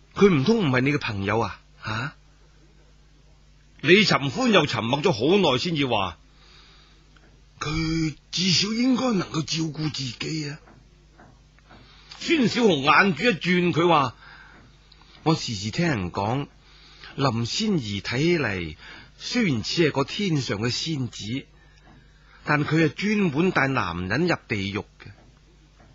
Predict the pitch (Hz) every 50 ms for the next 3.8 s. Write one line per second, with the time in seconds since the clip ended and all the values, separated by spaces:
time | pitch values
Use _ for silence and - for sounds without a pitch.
0 | - _ _ - - _ _ _ - 139 135 143 160 165 143 120 107 98 120 135
1 | 143 139 131 131 120 131 131 - - 95 92 87 90 95 104 98 101 107 113 113
2 | 120 120 - - 170 180 147 151 - - - 120 117 127 - 160 151 139 123 -
3 | - - 120 110 104 104 107 104 110 101 - - 143 139 143 143